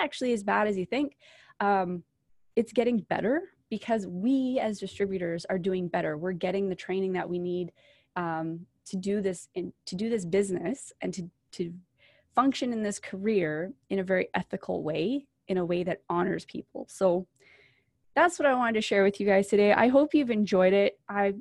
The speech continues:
I really love sharing that story because, um, most people, and actually many people, have come into this industry very skeptical to start with. And I came in very unskeptical,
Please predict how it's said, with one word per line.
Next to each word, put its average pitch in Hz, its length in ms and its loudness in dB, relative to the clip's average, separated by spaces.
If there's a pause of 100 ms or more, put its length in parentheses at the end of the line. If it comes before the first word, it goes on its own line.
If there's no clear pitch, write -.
(120)
I 208 280 0
really 247 260 -2
love 208 240 2
sharing 214 460 2
that - 260 0
story 196 520 2
because, 190 680 -2 (520)
um, 175 460 0 (120)
most 220 480 0
people, 226 400 -4
and 202 160 -2
actually 214 300 -4
many 202 340 0
people, 214 280 -4
have 214 180 -4
come 202 220 -4
into 202 280 -4
this 202 180 -2
industry 202 640 -4
very 196 200 0
skeptical 196 520 -4
to - 120 -10
start - 360 -2
with. 330 220 -2 (680)
And 196 180 2
I 202 140 2
came 214 260 0
in 202 160 0
very 190 200 2
unskeptical, 226 920 -2